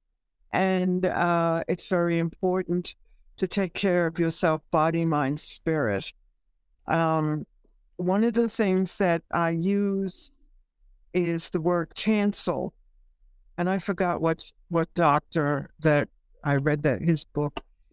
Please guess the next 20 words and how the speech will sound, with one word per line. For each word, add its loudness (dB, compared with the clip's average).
Anyway, 4
when 2
you 2
have 2
a 0
thought 0
that 0
drags -2
you 0
down, 0
that -2
puts -4
you 0
in 2
that 0
cycle 0
of -2
worry, 2
guilt, 0
shame, -2